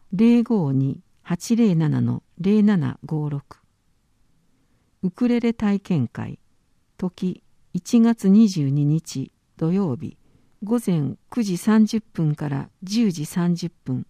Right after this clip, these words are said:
場所、カフェバーギャラリースリーピース、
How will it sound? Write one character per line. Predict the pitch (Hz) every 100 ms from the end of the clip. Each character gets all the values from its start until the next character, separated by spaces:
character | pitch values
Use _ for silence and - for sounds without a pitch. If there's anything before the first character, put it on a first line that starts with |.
| _ _ _ _ _ -
場 | 180
所、 | 180 190 185 _ _ _ _ _
カ | - 190
フ | 240
ェ | 233
バ | 233 165
ー | 135
ギ | 220
ャ |
ラ | 220
リ | 175 131
ー | 139
ス | -
リ | 170 185
ー |
ピ | - 151
ー |
ス、 | 139 - -